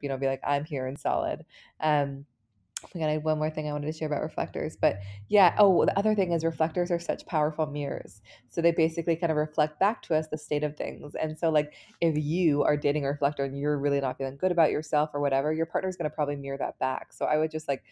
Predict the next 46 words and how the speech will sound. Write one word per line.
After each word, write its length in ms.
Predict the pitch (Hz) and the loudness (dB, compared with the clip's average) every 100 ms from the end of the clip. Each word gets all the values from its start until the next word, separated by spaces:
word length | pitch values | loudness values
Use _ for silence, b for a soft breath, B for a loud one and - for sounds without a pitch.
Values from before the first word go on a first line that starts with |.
| b - | b -2
watch 260 | 160 156 147 | 0 2 0
out 160 | 131 | 0
for 100 | 151 | 0
that. 240 | 139 - - | 0 -2 -6
So 120 | 151 | -2
rather 220 | 143 143 | 0 0
than, 120 | 139 139 | -2 -6
like, 160 | - | -6
putting 200 | - 160 | -2 -2
it 60 | 151 | 0
on 160 | 139 139 | -2 -2
them 180 | 143 | -4
and 120 | 143 - | -4 -8
be 60 | |
like, 180 | 143 151 | -10 -6
"Why 160 | 180 185 | -2 -2
are 40 | |
you 160 | 175 196 | -2 -4
showing 260 | - 165 151 | 0 0 0
up 120 | 151 | -4
this 160 | 151 151 | -4 0
way?" 140 | 151 | 0
Just, 180 | 156 - | 0 -4
like, 160 | 147 - | -4 -2
checking 260 | 180 180 | -2 0
in 60 | 165 | -4
with 100 | 160 | -2
yourself 400 | 151 156 156 156 | -4 0 0 0
and 80 | 151 | -2
you're 80 | 147 | -4
like, 140 | 143 b b b - | -4 b b b 0
"What 220 | 190 240 | 2 2
am 100 | 196 156 | 0 2
I 120 | 165 | 0
projecting 540 | 170 151 156 208 139 | 0 0 0 -2 -4
that, 100 | 135 139 | -2 -2
like, 140 | 143 | -2
this 160 | 151 - | -4 -2
is 120 | 156 | -6
the 80 | 156 | -4
thing 180 | 143 139 | -6 -6
that 120 | 143 | -4
they're 120 | 139 | -2
returning 420 | 139 147 135 135 | -4 -6 -10 -10
to 140 | 147 - | -14 -16
me?" 240 | - - | -16 -12